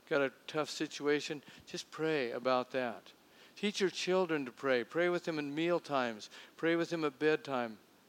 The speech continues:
And then listen to them. And listen to your Father when you pray as well.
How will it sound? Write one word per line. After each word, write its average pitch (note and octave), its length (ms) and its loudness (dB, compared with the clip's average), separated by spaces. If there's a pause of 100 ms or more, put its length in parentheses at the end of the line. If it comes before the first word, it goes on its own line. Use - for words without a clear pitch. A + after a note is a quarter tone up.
(640)
And C3 140 -6
then C3 200 -4
listen C#3 380 -6
to A#2+ 80 -12
them. G#2+ 380 -8 (840)
And D3 140 -8
listen F3+ 300 -4
to D#3+ 140 -6
your C#3 200 -6
Father A#2+ 480 -4
when A#2 160 -8
you A#2 100 -6
pray B2 280 -4
as A2+ 180 -6
well. A2+ 360 -6